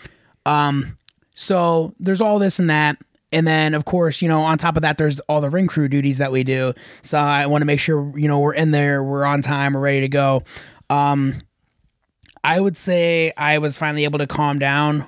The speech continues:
once we started planning the match because I had, you know, been such a fan of Zach. So I kinda knew all of his signature stuff.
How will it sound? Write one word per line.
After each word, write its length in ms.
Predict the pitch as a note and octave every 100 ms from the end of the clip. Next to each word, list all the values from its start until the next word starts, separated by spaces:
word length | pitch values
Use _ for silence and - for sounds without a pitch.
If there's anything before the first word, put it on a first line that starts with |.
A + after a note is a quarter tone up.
| -
once 320 | C#3 C#3+ -
we 80 | C#3+
started 240 | D3+ C3+
planning 280 | - C#3+ E3+
the 60 | F#3+
match 340 | G3+ G#3 - - - - -
because 400 | D#3 D#3+ C#3+ B2+
I 100 | D#3
had, 160 | E3+ D3+
you 80 | D3+
know, 380 | D3 C#3+ C#3 C3+ - -
been 140 | D3 D3+
such 160 | D#3+
a 40 | D3
fan 180 | D#3 C#3
of 80 |
Zach. 260 | C3 C3+ C3+
So 120 | -
I 120 | C3 F3+
kinda 240 | F#3+ F3
knew 140 | D#3
all 180 | D3 D3
of 80 | C#3
his 180 | C#3 B2+
signature 440 | - D3 C3 C#3
stuff. 460 | B2 - D#3 C#3+